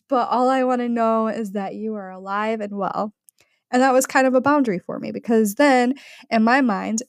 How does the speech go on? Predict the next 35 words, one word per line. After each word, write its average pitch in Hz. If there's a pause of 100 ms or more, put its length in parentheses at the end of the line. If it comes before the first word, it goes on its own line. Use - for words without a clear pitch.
(160)
it's 254
not 302
healthy 269
for 220
me 233
because 208
I'm 214
staying 196
up 202
all 196
night 185
worrying, 170 (120)
first 180
off, - (300)
and 233
then 220
I'm 226
getting 220
irritated. 185 (300)
I'm 240
the 302
one 208
getting 196
upset, 185 (320)
and 220
he's -
confused 214
on 196
why 202 (100)
and 214
doesn't 240
know 220
anything 214
<laughs> 214
why 254